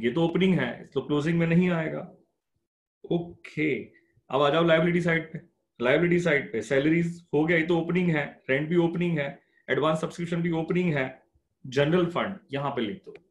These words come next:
general fund inner कॉलम में, inner column में कितना लिखोगे?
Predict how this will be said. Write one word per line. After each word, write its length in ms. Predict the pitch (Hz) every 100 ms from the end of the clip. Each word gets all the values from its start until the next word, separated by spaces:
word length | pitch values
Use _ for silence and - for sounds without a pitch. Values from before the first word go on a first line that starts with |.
| _ _
general 380 | - 127 139 143
fund 360 | - 107 - 123
inner 180 | 127
कॉलम 220 | 110 95 90
में, 220 | - _ _
inner 200 | 139 135
column 360 | 127 98 95 98
में 100 | 95 _ _ _ _ _ 147
कितना 280 | 147 160
लिखोगे? 420 | 135 104 107 -